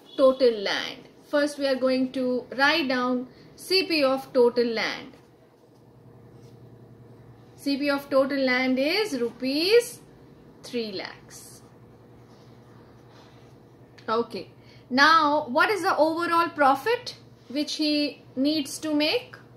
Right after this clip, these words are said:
Overall profit percent is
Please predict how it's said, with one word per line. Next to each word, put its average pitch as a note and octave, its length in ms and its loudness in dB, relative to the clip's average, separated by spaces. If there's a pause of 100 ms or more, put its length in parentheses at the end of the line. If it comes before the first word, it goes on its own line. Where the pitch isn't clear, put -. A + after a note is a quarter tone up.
(1700)
Overall C#4 720 2 (140)
profit A#3+ 640 -6 (2500)
percent E4 880 -2 (400)
is D4+ 600 0